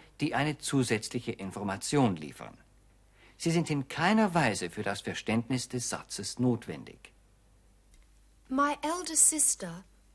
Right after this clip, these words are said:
Speaker 2: who married an Irishman, has been living here for eight years.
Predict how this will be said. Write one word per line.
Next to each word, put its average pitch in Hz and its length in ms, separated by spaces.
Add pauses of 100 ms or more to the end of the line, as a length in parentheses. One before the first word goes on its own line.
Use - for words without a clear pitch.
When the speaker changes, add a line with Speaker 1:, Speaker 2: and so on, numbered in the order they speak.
(140)
Speaker 2:
who 269 80
married 269 400
an 254 100
Irishman, 202 800 (540)
has 277 180
been 269 220
living 277 360
here 196 300
for 226 260
eight 247 300
years. 185 640